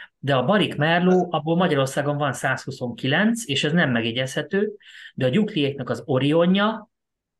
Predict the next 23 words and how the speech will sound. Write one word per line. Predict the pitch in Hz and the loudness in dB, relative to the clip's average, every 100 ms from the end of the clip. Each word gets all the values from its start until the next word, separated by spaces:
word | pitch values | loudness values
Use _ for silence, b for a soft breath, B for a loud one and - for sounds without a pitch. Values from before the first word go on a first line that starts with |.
| _ - | _ -2
az | 151 165 165 - | 0 2 -2 -8
egy | 156 175 | -4 0
idő | 175 | 2
után | 151 147 147 | 0 0 -2
elterjedt, | 151 160 135 131 151 | -2 -4 -4 -4 -6
hogy | 156 156 | -4 -4
azt | 156 | -2
mindenki | 202 175 120 139 | 0 0 -2 -6
tudja, | 135 127 120 | -8 -6 -4
hogy | 120 113 | -4 -4
ez | 117 | -4
milyen | 123 110 107 | -4 -4 -6
fajtából | 113 110 113 107 110 | -6 -6 -6 -6 -6
készül. | 110 120 - 120 117 B B B _ | -8 -8 -6 -6 -6 B B B _
Franciaországban | - - 143 180 180 190 185 - 165 160 165 170 180 180 - | -10 0 2 4 4 2 2 0 0 0 0 2 0 -2 -2
nincsen | 165 196 165 - 127 120 117 - | 2 2 2 0 -4 -4 -8 -10
fajta | 131 117 113 123 113 - | -4 -2 -4 -8 -10 -8
megjelölés | 123 117 113 113 113 | -6 -4 -4 -6 -8
a | - | -8
címkéken. | - 117 117 113 - 117 - _ _ _ | -6 -6 -6 -10 -8 -10 -12 _ _ _
Chateau | - - 190 147 143 | -6 -2 0 0 2
Margaux | 143 131 123 120 | 2 0 -2 -4
ezerkilencszázkilencvenhét, | 147 131 123 120 120 117 117 - 135 107 - 110 131 190 208 208 | -2 -2 -4 -6 -8 -8 -8 -6 -6 -6 -8 -6 0 0 0 -4